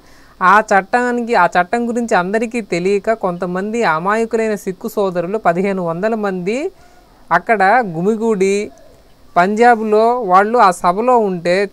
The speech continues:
చిన్నపిల్లలు, నలభై ఒక్క మంది చిన్నపిల్లలు ఉన్నారు. ఆ చిన్నపిల్లల మీద బ్రిటిష్ వాళ్ళు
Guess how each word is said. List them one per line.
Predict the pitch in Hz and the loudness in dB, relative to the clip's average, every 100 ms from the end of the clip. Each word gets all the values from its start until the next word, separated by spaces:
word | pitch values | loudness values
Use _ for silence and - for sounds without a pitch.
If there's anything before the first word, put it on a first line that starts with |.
| 240 | -4
చిన్నపిల్లలు, | 233 254 233 202 185 156 | -2 -2 -2 -2 -2 -4
నలభై | 151 175 190 208 | -2 -2 0 0
ఒక్క | 202 202 | -2 -4
మంది | 185 202 | -6 -6
చిన్నపిల్లలు | 226 208 214 220 214 196 170 | -6 -6 -4 -2 -2 -2 -4
ఉన్నారు. | 151 139 131 135 175 - 156 | -6 -6 -8 -8 -14 -8 0
ఆ | 170 | 0
చిన్నపిల్లల | 170 190 233 240 214 202 185 | 0 -4 -4 -4 -2 -2 -4
మీద | 165 160 175 247 403 359 381 440 427 | -6 -6 -2 -2 -2 -10 -18 -18 -8
బ్రిటిష్ | 165 196 254 254 254 | -6 -4 -4 -4 0
వాళ్ళు | 208 185 170 175 214 247 | 0 0 -2 0 0 0